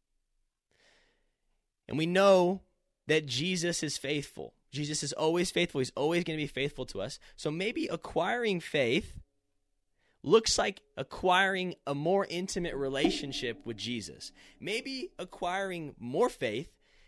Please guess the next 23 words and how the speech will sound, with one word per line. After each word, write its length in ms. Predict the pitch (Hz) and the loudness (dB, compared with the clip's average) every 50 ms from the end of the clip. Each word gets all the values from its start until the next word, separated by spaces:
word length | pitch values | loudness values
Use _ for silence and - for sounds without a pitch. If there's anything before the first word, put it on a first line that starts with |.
| _ - | _ -6
maybe 360 | - 185 208 214 190 202 170 | -4 -4 -2 -2 -2 -4 -4
living 500 | 135 190 196 214 214 214 202 190 180 - - _ - | 2 2 2 2 2 -2 -4 -4 -6 -8 -12 _ -8
more 260 | 165 160 190 208 220 | -4 -2 -2 -2 -4
faithfully, 640 | - - - 139 147 139 - - - 113 113 131 151 | -6 -6 -2 -2 0 0 -2 -6 -6 -6 -4 -4 -6
maybe 560 | - - 165 196 202 190 196 185 160 147 - _ _ _ _ _ _ _ _ _ - - | -6 -4 -4 -2 -2 -2 -4 -4 -4 -6 -8 _ _ _ _ _ _ _ _ _ -2 2
accessing 880 | - 508 523 - - - 208 185 - - - 165 156 151 151 160 175 - _ _ _ _ _ _ _ _ _ _ _ _ _ _ _ _ _ _ _ _ - | 2 2 2 2 2 4 4 2 2 0 -4 -4 -4 -4 -6 -8 -10 -12 _ _ _ _ _ _ _ _ _ _ _ _ _ _ _ _ _ _ _ _ 0
that 260 | 156 160 151 131 - | 2 2 2 2 -2
faith 320 | - - 160 151 151 - | 0 2 4 4 4 2
of 100 | 143 135 | -2 -4
a 40 | 131 | -2
mustard 440 | 123 123 143 196 - - - 117 101 | 0 0 2 2 2 0 0 -2 -2
seed 380 | - - 85 82 90 107 - - _ _ _ _ _ _ _ _ _ _ _ _ _ _ _ _ _ - - - | -2 -4 -4 -4 -4 -6 -6 -10 _ _ _ _ _ _ _ _ _ _ _ _ _ _ _ _ _ -16 -14 -8
looks 380 | 107 120 165 202 - - - | 0 2 2 2 2 2 2
a 60 | - | 2
little 260 | 165 143 147 151 156 143 | 4 4 4 4 4 4
bit 180 | 143 139 113 | 4 2 2
like 440 | 104 113 110 110 104 107 - - - _ _ _ _ _ _ _ _ _ _ _ _ _ _ - | 2 2 2 2 0 -2 -4 -10 -18 _ _ _ _ _ _ _ _ _ _ _ _ _ _ -2
accessing 600 | 151 147 156 - - - 156 156 - - - - | -2 -2 0 -2 -2 -2 -2 -4 -4 -8 -8 -8
an 100 | 131 113 | -10 -8
intimate 480 | - 117 123 127 - - 143 127 - | -8 -8 -8 -6 -6 -6 -6 -8 -8
relationship 880 | - 98 98 95 92 101 117 123 - - 113 120 - - - - - _ _ _ | -8 -10 -8 -6 -6 -6 -6 -6 -8 -10 -10 -12 -10 -10 -10 -12 -12 _ _ _
with 160 | _ 98 104 98 | _ -8 -8 -8
Jesus. 680 | - 95 95 95 - - - - - - - - - | -8 -10 -10 -10 -12 -14 -18 -20 -20 -20 -20 -20 -20